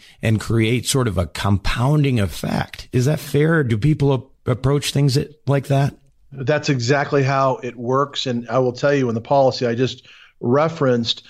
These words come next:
Speaker 2: we actually had a hundred and ten percent of the money come back. And you say, "Well, what, how's the ten percent?" Well, people who maybe put their toe in the water early on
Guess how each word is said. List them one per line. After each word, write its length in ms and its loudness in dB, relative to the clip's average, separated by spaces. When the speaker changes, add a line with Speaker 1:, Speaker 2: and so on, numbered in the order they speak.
Speaker 2:
we 140 2
actually 240 2
had 100 4
a 60 0
hundred 520 0
and 280 -4
ten 300 -2
percent 420 0
of 60 0
the 80 0
money 460 0
come 200 0
back. 260 0
And 80 -6
you 60 -4
say, 120 -4
"Well, 160 0
what, 400 0
how's 220 -2
the 60 -10
ten 200 -2
percent?" 440 -2
Well, 360 0
people 400 2
who 200 2
maybe 240 2
put 260 -4
their 120 0
toe 260 2
in 60 0
the 80 2
water 300 2
early 360 0
on 420 0